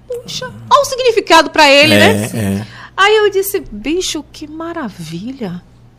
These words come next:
Speaker 1: E
Speaker 2: Já
Speaker 1: eu
Speaker 2: deu
Speaker 1: comecei a
Speaker 2: resultado.
Speaker 1: chorar. Comecei a chorar, chorei, chorei, chorei. Menino, foi uma emoção danada naquele dia.
Speaker 2: Claro.
Speaker 1: Aí no dia do desfile, eu coloquei um palanque de junto do muro. Contratei, né?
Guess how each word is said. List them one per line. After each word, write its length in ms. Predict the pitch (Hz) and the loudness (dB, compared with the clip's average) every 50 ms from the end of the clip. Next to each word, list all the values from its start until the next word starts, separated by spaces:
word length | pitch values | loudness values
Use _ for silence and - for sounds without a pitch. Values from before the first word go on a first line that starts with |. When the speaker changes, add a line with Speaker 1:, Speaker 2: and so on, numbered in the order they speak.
| _ | _
Speaker 1:
E 60 | - | -4
Speaker 2:
Já 100 | - 107 | -2 -2
Speaker 1:
eu 40 | 98 | 0
Speaker 2:
deu 120 | - - - | 2 2 2
Speaker 1:
comecei 180 | 127 - - | 2 2 2
a 40 | 262 | 0
Speaker 2:
resultado. 240 | - - - - 277 262 240 | -2 -2 -2 0 2 4 4
Speaker 1:
chorar. 360 | 202 175 160 135 147 151 - _ | 2 2 -2 -4 -6 -10 -14 _
Comecei 260 | 233 254 254 - 285 | -10 -8 -6 -4 -4
a 20 | |
chorar, 460 | 277 - - - 247 190 175 185 196 190 | -4 -4 -4 -2 -2 -2 0 -2 -2 -4
chorei, 240 | - 214 202 196 | -4 -4 -4 -4
chorei, 200 | 196 - 196 190 | -6 -6 -8 -8
chorei. 240 | 190 - 180 165 180 | -8 -8 -8 -8 -6
Menino, 200 | 208 208 202 214 208 | -6 -6 -8 -10 -10
foi 120 | - 220 | -10 -10
uma 60 | 208 208 | -10 -8
emoção 280 | 202 190 - - 208 214 | -8 -10 -12 -12 -10 -10
danada 240 | 247 220 190 196 | -8 -8 -6 -6
naquele 260 | 196 196 208 220 233 185 | -6 -6 -8 -8 -8 -8
dia. 160 | 160 - - - - | -10 -12 -12 -12 -8
Speaker 2:
Claro. 300 | 110 98 95 101 117 - | -6 -4 -4 0 2 4
Speaker 1:
Aí 120 | - 359 | 4 4
no 160 | 370 370 339 | 4 4 2
dia 240 | 269 233 285 480 523 | 2 2 2 2 2
do 100 | 466 466 | 4 4
desfile, 580 | 403 415 - - 269 277 294 302 330 359 349 - - - | 4 4 2 2 0 -2 -2 -2 -2 -4 -8 -12 -12 -12
eu 80 | 247 | -12
coloquei 320 | 247 - 247 240 226 - 262 | -8 -4 -4 -4 -2 -2 -4
um 120 | 277 320 | -4 -2
palanque 460 | 294 392 359 277 240 233 240 254 240 | 0 2 2 2 2 0 -2 -6 -6
de 120 | 262 254 240 | -8 -10 -8
junto 220 | 233 294 381 440 | -8 -8 -4 -2
do 120 | 440 415 294 | 0 0 2
muro. 540 | 302 294 294 302 302 311 320 370 359 - - - - _ _ _ _ - - - _ _ - - - _ _ _ - - - - _ - - - - _ - - | 2 2 2 4 2 2 2 0 -2 -6 -12 -20 -20 _ _ _ _ -20 -20 -20 _ _ -20 -20 -20 _ _ _ -20 -20 -20 -20 _ -20 -20 -20 -20 _ -20 -20
Contratei, 720 | 220 226 226 - 240 202 190 - - 254 247 240 240 240 | -18 -18 -10 -6 -6 -6 -6 -6 -4 -2 0 0 0 -2
né? 220 | 247 277 294 277 | -4 -6 -10 -10